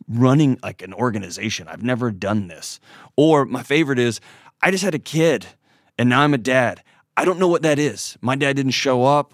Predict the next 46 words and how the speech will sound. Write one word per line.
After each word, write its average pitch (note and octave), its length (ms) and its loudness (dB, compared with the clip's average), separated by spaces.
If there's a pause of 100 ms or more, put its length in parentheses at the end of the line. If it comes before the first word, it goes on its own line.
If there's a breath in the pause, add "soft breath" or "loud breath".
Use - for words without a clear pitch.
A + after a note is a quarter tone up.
(120)
I A#2 180 4
don't B2+ 100 -2
have A#2 160 -8
the A2+ 120 -10
skill C3+ 400 -2
set." G2 320 -4
So B2 100 -8
we A#2 60 -6
can G2+ 120 -8
freak C#3 320 -6
out B2+ 220 2
or G#2 140 -6
just G2 200 -12
abandon A#2 540 -2
or G2+ 160 -4
just F2+ 140 -10
watch E2+ 160 -8
Netflix, C3 400 -2
or G2+ 380 -2 (340 loud breath)
I F#2+ 80 -10
can G2 120 -8
dig F#2 200 -8
in E2+ 80 -8
and F2+ 80 -14
learn F2 120 -18
those E2+ 140 -16
skills, E2+ 260 -14
how E2 120 -18
to - 20 -20
be D#2+ 80 -18
a E2 40 -20
dad, - 340 -12
how - 100 -14
to F#2+ 80 -12
be F2+ 80 -16
a E2+ 60 -16
mom. F2+ 340 -14
What A2 160 0
are - 20 -2
those G2 140 -6
things G#2 140 -2
I F#2+ 40 -4
need F2+ 140 -6
to E2 60 -16
do? G#2 280 -2 (300 loud breath)
So G#2+ 300 0